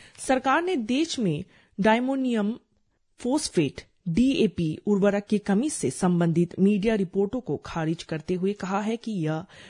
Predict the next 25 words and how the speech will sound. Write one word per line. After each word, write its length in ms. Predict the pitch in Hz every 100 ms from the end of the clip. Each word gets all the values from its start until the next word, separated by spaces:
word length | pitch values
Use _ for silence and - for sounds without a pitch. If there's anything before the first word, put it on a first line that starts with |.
| -
भ्रामक 460 | 170 208 208 262 - -
और 260 | 160 160 - - _ _ -
तथ्यात्मक 680 | 226 - 214 214 214 233 -
स्थिति 380 | - - 185 170
से 160 | - 170
परे 260 | 165 156
है। 240 | 160 208 277 170
रसायन 540 | 170 - 175 170 170
और 160 | - 175
उर्वरक 440 | - 180 185 190
मंत्रालय 440 | 185 185 180 180 185
ने 100 | 190
एक 220 | 175 -
प्रेस 260 | 190 202 -
विज्ञप्ति 480 | 175 156 165 - 262
में 200 | 294 147 - - -
स्पष्ट 420 | 214 - 277 - 320
किया 220 | - 277
है 140 | 254
कि 260 | 254 254 262
डीएपी 580 | 180 208 262 262 262 277
पर 360 | - 156 -
सब्सिडी 540 | - 208 185 220 185 196
बिल्कुल 380 | 165 160 170 160
भी 260 | 185 190